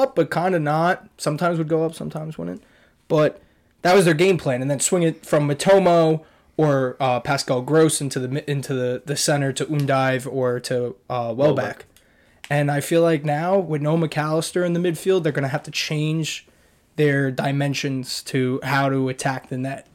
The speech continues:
Speaker 1: And I feel like it's gonna be, instead of finding the out wide passes, it's gonna be Evan Ferguson coming in,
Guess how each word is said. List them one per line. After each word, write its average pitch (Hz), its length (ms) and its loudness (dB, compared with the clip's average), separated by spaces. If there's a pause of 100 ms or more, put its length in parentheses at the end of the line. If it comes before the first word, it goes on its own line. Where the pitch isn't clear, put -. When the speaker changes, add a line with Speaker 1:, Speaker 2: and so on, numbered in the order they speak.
(340)
Speaker 1:
And 147 100 -4
I 139 60 0
feel - 500 2
like 147 300 4
it's 143 120 -4
gonna 147 180 -2
be, 139 180 2
instead 143 420 -2
of 139 100 -2
finding 160 440 0
the 147 120 0
out 143 200 0
wide 147 340 2
passes, 131 600 -6 (300)
it's - 100 -14
gonna 151 120 0
be 131 120 0
Evan 135 260 -2
Ferguson 123 500 -6
coming 135 300 -4
in, 117 240 -8